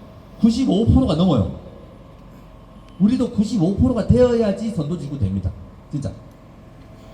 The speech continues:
우리 오십 프로만 넘어서 지금 접수를 할 수 있는 자격은 생겼어요.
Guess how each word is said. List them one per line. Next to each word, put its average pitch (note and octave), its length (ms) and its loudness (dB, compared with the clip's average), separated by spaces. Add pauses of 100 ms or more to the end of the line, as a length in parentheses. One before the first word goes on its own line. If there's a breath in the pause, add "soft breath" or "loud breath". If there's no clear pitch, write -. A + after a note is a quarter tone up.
(160)
우리 G3 180 6
오십 G3+ 440 4
프로만 A3+ 340 2
넘어서 G#3 360 0
지금 F3+ 240 -4
접수를 A3+ 400 0
할 A3 100 2
수 - 140 -4
있는 F3 220 -4
자격은 F#3 340 -2
생겼어요. D#3 400 -2